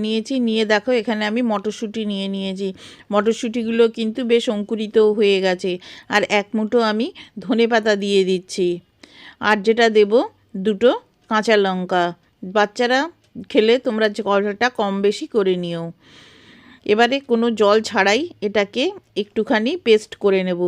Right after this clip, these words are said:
খুব বেশি একদম পেস্ট করবে না, একটু যেন দানা দানা থাকে বা একটু গোটা গোটা থাকে। দেখো ঠিক এই রকমভাবে এটাকে আমি মিক্সিতে দিয়ে ঘুরিয়ে নিয়েছি।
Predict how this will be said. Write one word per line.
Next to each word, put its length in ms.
খুব 240
বেশি 360
একদম 360
পেস্ট 320
করবে 340
না, 140
একটু 320
যেন 300
দানা 300
দানা 260
থাকে 340
বা 160
একটু 200
গোটা 260
গোটা 260
থাকে। 340
দেখো 260
ঠিক 140
এই 180
রকমভাবে 600
এটাকে 420
আমি 260
মিক্সিতে 560
দিয়ে 300
ঘুরিয়ে 400
নিয়েছি। 460